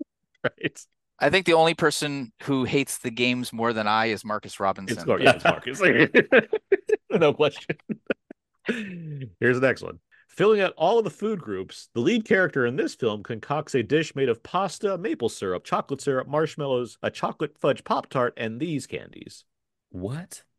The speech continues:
Speaker 1: Filling out all of the food groups, the lead character in this film concocts a dish made of pasta, maple syrup, chocolate syrup, marshmallows, a chocolate fudge Pop-Tart, and these candies.
Speaker 3: As if reading it slower was going to help me.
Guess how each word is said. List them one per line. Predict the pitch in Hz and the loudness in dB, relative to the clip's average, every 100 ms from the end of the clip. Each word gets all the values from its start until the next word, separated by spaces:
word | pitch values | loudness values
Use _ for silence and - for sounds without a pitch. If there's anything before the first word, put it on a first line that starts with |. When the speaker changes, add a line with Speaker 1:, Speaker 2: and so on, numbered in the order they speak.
| _ _ _ _ _ _ _ | _ _ _ _ _ _ _
Speaker 1:
Filling | 95 92 | -8 -6
out | 98 - | -8 -4
all | 110 143 | 0 2
of | 170 | 2
the | 110 | 0
food | 98 80 | -4 -8
groups, | - 87 - | -8 -10 -8
the | - | -8
lead | 87 113 117 | -4 -4 -2
character | 127 117 104 110 | 0 0 2 -2
in | 107 98 92 | -2 -6 -4
this | 180 - | -4 -2
film | 95 85 | -6 -6
concocts | - 98 - 135 - | -10 -8 -4 -4 -4
a | 143 | -6
dish | 101 196 175 - | -2 0 -2 -2
made | 131 117 | -4 -4
of | 110 | -4
pasta, | - 247 269 - 101 90 - _ _ _ - | -4 -2 -2 -4 -4 -4 -6 _ _ _ -8
maple | 113 226 - 104 | -2 -2 0 -4
syrup, | - 73 76 - _ _ | -6 -10 -10 -12 _ _
chocolate | - - - 107 - | -6 -4 -4 -6 -8
syrup, | 87 78 76 _ _ _ _ | -8 -8 -10 _ _ _ _
marshmallows, | 131 190 285 - 87 78 76 - _ _ _ _ 85 | -4 -2 -2 -4 -6 -4 -6 -10 _ _ _ _ -12
a | - | -10
chocolate | - 226 - 165 | -4 -4 -2 -4
fudge | - 117 - | -2 -2 0
Pop-Tart, | 208 233 190 214 - - | -2 0 0 0 -4 -6
and | 147 151 101 | -4 -2 -2
these | 107 82 | -4 -4
candies. | - - - - - - _ _ _ _ _ _ _ _ | -8 -14 -12 -14 -14 -16 _ _ _ _ _ _ _ _
Speaker 3:
As | 85 | -8
if | 85 76 | -6 -4
reading | 78 80 78 | -4 -2 -2
it | - | -4
slower | - 80 76 73 | -2 -2 0 -2
was | 73 | -4
going | 85 76 | -4 -4
to | 76 | -4
help | 76 - | -4 -4
me. | 80 76 | -2 -4